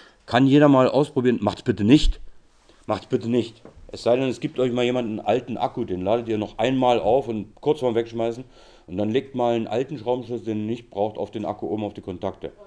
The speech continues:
Drop, zweihundert Ampere, dann sieht man, was zweihundert Ampere sind. Hm, weg ist er. Geschmolzen. Der Schlüssel ist weg, alles weg, futsch.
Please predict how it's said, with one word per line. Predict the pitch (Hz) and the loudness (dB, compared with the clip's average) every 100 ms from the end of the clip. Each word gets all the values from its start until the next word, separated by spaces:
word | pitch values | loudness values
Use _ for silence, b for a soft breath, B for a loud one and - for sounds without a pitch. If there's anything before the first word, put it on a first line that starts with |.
| - _ _ b b - | -20 _ _ b b -10
Drop, | 101 117 139 - | -4 -2 -4 -8
zweihundert | - 104 120 101 | -4 -2 -2 -2
Ampere, | 104 107 92 | -4 -4 -6
dann | 82 | -6
sieht | 107 127 | -10 -8
man, | 113 | -8
was | 98 - | -8 -12
zweihundert | - 98 95 | -10 -8 -8
Ampere | 85 92 104 | -12 -8 -8
sind. | 78 - - | -8 -18 -20
Hm, | 76 98 107 - _ | -12 -10 -10 -16 _
weg | 80 104 | -12 -10
ist | 127 101 | -10 -10
er. | 69 _ - - - | -12 _ -20 -20 -16
Geschmolzen. | 87 - 107 123 123 73 | -16 -8 -4 -4 -4 -16
Der | 76 | -16
Schlüssel | - 123 104 | -12 -8 -8
ist | 87 107 | -6 -6
weg, | 110 - | -6 -6
alles | 98 85 | -8 -6
weg, | 90 - | -8 -8
futsch. | 95 95 | -10 -10